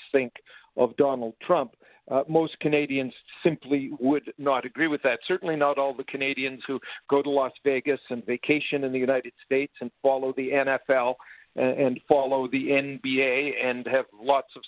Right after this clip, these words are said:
stocks in the United States and, and so many American friends and take it for granted that they can cross the border at, at any time for a few minutes, where, of course, going to China is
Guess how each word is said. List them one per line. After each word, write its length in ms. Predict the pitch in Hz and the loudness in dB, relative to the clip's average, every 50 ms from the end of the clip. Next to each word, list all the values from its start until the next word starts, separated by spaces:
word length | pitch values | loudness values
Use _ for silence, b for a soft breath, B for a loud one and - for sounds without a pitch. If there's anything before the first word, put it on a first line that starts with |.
| - - - | -20 -20 -6
stocks 400 | - 143 139 147 151 151 - - - | -2 -2 0 0 -2 -6 -10 -14 -12
in 120 | 143 139 131 | -12 -10 -8
the 60 | 131 | -8
United 400 | 131 131 127 127 127 123 123 120 - - | -6 -2 0 0 0 0 -2 -4 -8 -4
States 300 | - 131 131 139 143 - - | -2 0 0 0 -2 -6 -6
and, 140 | - 120 107 B B B B B - | -6 -6 -6 B B B B B -2
and 160 | - 135 135 - - | -2 -2 -2 0 2
so 100 | - 151 | 2 2
many 380 | 143 143 147 147 147 143 135 127 | 2 2 0 0 0 -2 -2 -2
American 760 | 123 135 131 131 135 139 139 135 127 - - 123 120 117 113 - _ _ _ | -2 0 2 2 2 2 0 -2 -2 -2 -4 -4 -4 -6 -10 -14 _ _ _
friends 400 | - 160 156 147 143 151 143 - 143 | 0 0 2 0 -2 -6 -8 -6 -2
and 280 | 147 143 139 139 - - - - | 0 0 0 -2 -4 -6 -4 -2
take 180 | 165 156 - | -2 -2 -2
it 100 | 156 - - | -4 -6 -6
for 100 | - 139 | -6 -8
granted 520 | 135 - 139 147 151 160 156 113 135 131 - B B B B B B _ | -4 0 0 2 2 2 0 0 -2 -2 -2 B B B B B B _
that 100 | - 131 - | -2 0 2
they 120 | 135 131 | 2 0
can 180 | - - 131 123 | 0 -2 -6 -2
cross 300 | - - 147 139 135 - - - _ | 2 2 4 4 2 -2 -6 -10 _
the 80 | 135 - | -10 -4
border 480 | - 131 143 143 139 143 135 131 135 | 0 2 2 2 2 2 0 0 0
at, 80 | 120 107 | 0 0
at 180 | 131 127 123 | 0 0 2
any 180 | 131 135 135 127 | 2 0 0 0
time 260 | - - 131 131 131 120 | 2 2 2 2 0 -2
for 120 | - 123 123 | -4 -6 -6
a 40 | 117 | -4
few 200 | - - 139 135 | -2 -2 0 2
minutes, 300 | 139 135 131 131 - - | 2 2 0 -2 -4 -2
where, 140 | - 135 131 | 0 0 2
of 120 | 127 120 _ | 2 0 _
course, 200 | - 135 135 127 - - | 0 0 0 0 0 0
going 200 | 143 135 131 127 | 0 0 0 -2
to 80 | - - _ | -6 -8 _
China 360 | - - 143 143 139 131 120 120 | -2 0 2 2 2 2 0 0
is 100 | 120 | 0